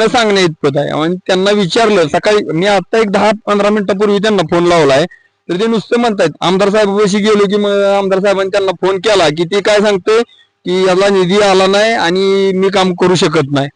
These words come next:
किंवा मी एक आठ दिवसात हाई रोलिंग मारून व्यवस्थित करून देतो, पण ते काय करून देत नाहीत.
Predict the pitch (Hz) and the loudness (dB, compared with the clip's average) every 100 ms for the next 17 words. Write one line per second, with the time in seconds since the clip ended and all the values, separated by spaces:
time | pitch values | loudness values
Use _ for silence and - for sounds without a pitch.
0 | _ _ 156 180 190 202 208 202 202 190 | _ _ -2 0 0 2 2 2 2 2
1 | 190 185 190 180 160 180 185 190 196 170 | 2 0 0 -2 0 2 2 2 2 2
2 | 180 180 175 180 175 - 160 165 160 160 | 2 2 2 2 2 0 -4 -2 0 0
3 | 147 143 165 170 170 190 180 180 202 190 | -2 -2 -2 -2 0 0 0 0 2 2
4 | 208 175 170 | 0 0 -2